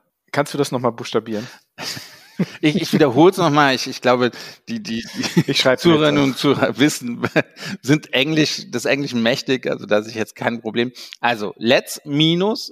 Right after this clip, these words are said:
Speaker 2: meet dot org.
Speaker 1: Let's mit L, oder?
Speaker 2: L E T S minus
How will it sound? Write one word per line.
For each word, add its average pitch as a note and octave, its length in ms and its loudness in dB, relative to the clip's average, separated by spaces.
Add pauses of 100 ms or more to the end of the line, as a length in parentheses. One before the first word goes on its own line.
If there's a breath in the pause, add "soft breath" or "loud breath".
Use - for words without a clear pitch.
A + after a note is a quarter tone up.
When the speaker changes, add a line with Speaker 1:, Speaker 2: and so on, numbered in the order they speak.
Speaker 2:
meet C#3 560 -2 (160)
dot A#2 400 0 (120)
org. A#2 260 4
Speaker 1:
Let's C3 280 2
mit F3 160 2
L, B2+ 280 4
oder? C3+ 240 2 (960 loud breath)
Speaker 2:
L E3 160 4
E B3 120 0 (240)
T D#3+ 280 4
S C3 500 0 (160)
minus D#3+ 600 -2